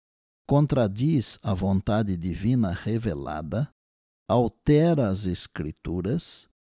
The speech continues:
e, às vezes, cita a Bíblia de forma errônea quando lhe é conveniente. Na segunda-feira, sob o tema Lobos Vorazes, vimos as palavras de Paulo em Atos vinte,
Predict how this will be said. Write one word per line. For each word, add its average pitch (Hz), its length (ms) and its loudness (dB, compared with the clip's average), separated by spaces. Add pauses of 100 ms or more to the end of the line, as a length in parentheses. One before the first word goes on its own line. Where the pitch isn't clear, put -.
(220)
e, 147 180 2
às 151 320 0
vezes, 143 680 0
cita 180 640 0
a 90 40 0
Bíblia 120 400 2
de 98 140 0
forma 101 460 0
errônea 110 880 2
quando 101 400 0
lhe 123 320 0
é 87 180 0
conveniente. 92 1120 -4 (1120)
Na 127 160 2
segunda-feira, 131 960 0
sob 110 480 -2
o 127 80 0
tema 90 380 -4
Lobos 110 640 -2
Vorazes, 98 760 -4
vimos 139 520 0
as 101 180 -4
palavras 101 500 -4
de 95 120 -10
Paulo 110 420 -2
em 104 160 -2
Atos 107 420 -6
vinte, 139 640 -4